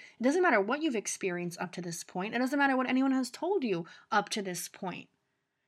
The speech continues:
They're not the main character of your life. You are. They're not the operant power of your life. You are. You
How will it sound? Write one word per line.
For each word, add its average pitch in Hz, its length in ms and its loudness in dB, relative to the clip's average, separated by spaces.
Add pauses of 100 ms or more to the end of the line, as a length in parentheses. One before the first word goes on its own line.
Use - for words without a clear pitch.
(160)
They're 311 200 8
not 311 280 4
the 277 80 4
main 254 300 2
character 262 420 -2
of 214 180 -2
your 196 140 -2
life. 202 400 -2
You 226 420 -2
are. - 320 0 (260)
They're 240 200 4
not 302 240 4
the 269 100 -4
operant 240 480 2
power 240 320 0
of 196 140 -4
your 196 140 0
life. 226 440 -2
You 254 320 -2
are. - 380 -10 (920)
You 320 460 2